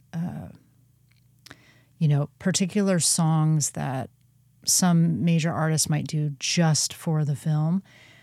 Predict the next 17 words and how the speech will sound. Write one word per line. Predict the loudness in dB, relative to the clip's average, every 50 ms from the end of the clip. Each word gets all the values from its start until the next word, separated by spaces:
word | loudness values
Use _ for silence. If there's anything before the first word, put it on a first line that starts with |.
| _ _ _
But | -8 -6 -4
the | -4 -2
score | 0 0 -2 -2 -2 0 4 6 6 6 6 6 6 6 4 4 0 -4 _ _ _ -20 -14 _
is | -2 0 2 2 2 2 2 2 2 0 0 -2 -2 -4 _ -2
all | 0 2 2 4 2 2 2 2
that | 2 2 2 2 2 2
orchestral, | 0 -2 -6 -6 -8 -8 -4 -4 -2 -2 -2 -4 -2 -2 0 0 2 2 2 2 2 2 0 0 -4 -8 _
composed | -10 -4 0 0 0 0 -2 -10 -8 -2 2 4 6 6 6 6 4 2 0 -2
music | 0 2 2 2 2 2 0 0 -2 -4 -6 -8
that | -8 -8 -10 -10
flows | -10 -8 -4 0 2 2 4 4 4 4 4 4 2 2 -2 -4 _ _ _ _ _ _ _ _ _ _ _ _ _ _ _ _ _ _ _ _ -20
through | -16 -6 0 2 4 6 6 6 6
the | 6 4
film | 4 4 2 4 4 6 4 4 4 4 2
that | 2 0 -2 -4 -4 0
beautifully | 2 4 4 4 4 2 0 0 0 2 2 2
punctuates | 0 0 0 0 0 0 -2 -2 -4 -2 -2 -2 -4 -6 -6 -6 -6 -6 -6 -6 -8